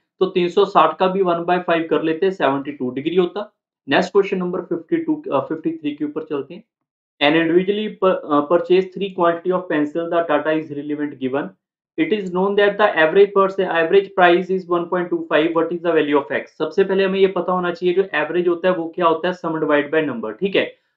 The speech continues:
आप सभी student को इतना भी definitely पता होगा, मान लो आपके पास पचास रुपए हैं और एक रुपए की एक pencil है, तो कितनी quantity buy करोगे? Definitely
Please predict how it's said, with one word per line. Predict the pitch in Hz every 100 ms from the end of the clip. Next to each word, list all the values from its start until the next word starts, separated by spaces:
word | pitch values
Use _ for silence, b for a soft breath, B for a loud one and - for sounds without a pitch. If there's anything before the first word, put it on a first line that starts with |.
| _
आप | 151 190
सभी | 190 170 220
student | - 202 -
को | 202
इतना | 190 196
भी | 208 214
definitely | 185 180 190 190 190 196
पता | 175 180
होगा, | 175 185
मान | 180 170
लो | 180
आपके | 175 175
पास | 175 180 -
पचास | 170 160 151 -
रुपए | 156 151 143
हैं | 143 196 190
और | 147 156 156
एक | 160 165 185
रुपए | 180 170 160
की | 151 175 185
एक | 151 151
pencil | 151 139 123 - 117
है, | 110
तो | 113
कितनी | 147 151 147 165
quantity | 175 165 160 - 175
buy | 160 160
करोगे? | 160 160 160 170
Definitely | 139 139 156 156 170